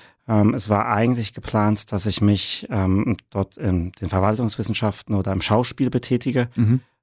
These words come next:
Speaker 1: Ähm, aber dann ist irgendwann die Medizin draus geworden.
Speaker 2: <laughs>
Speaker 1: Und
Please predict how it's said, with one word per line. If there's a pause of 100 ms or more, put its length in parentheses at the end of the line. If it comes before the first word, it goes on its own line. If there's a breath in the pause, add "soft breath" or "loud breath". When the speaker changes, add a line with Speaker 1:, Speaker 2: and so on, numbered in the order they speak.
Speaker 1:
Ähm,
aber
dann
ist
irgendwann
die
Medizin
draus
geworden. (100)
Speaker 2:
<laughs>
Speaker 1:
Und